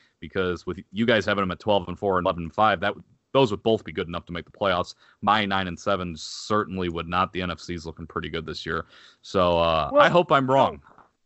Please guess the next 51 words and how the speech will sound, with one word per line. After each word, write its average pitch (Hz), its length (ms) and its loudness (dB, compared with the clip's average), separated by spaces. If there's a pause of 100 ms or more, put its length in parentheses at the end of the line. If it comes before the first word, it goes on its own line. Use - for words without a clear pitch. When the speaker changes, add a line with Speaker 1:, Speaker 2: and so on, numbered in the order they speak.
(100)
Speaker 2:
and 240 100 -12
the 247 60 -2
thing 285 200 -6
is, 233 160 -4
you're, 185 160 -4
you're 185 100 -2
Speaker 1:
I 254 60 4
don't 139 80 4
Speaker 2:
right - 140 4
Speaker 1:
like 131 80 6
Speaker 2:
with - 100 0
Speaker 1:
to 170 60 -6
Speaker 2:
the - 100 0
Speaker 1:
be - 40 0
wrong, 95 160 4
Speaker 2:
N 104 40 0
F - 20 -4
C. 95 60 -8
Speaker 1:
but 95 80 -2
I 90 40 0
hope 113 180 0
I'm 92 120 -4
wrong. 101 240 -2 (540)
Speaker 2:
The 175 140 0
N 233 80 0
F 262 100 -4
C 233 140 -6
does 170 260 0
look 175 160 -2
good. 147 160 -2
Obviously, 156 340 -2
there's 156 180 0
a 127 40 -4
bunch 156 360 0
of - 60 -18
teams 160 280 -4
that 139 80 -2
are 123 320 -6
three 143 240 0
and 131 100 -2
two 135 180 0
right 127 240 0
now. 120 400 -2
Uh, 117 180 -4
you 117 140 -2
can 120 140 -6
count 131 220 2
the 120 100 -2
Lions 117 460 -2
in 120 100 -4
at 113 160 -4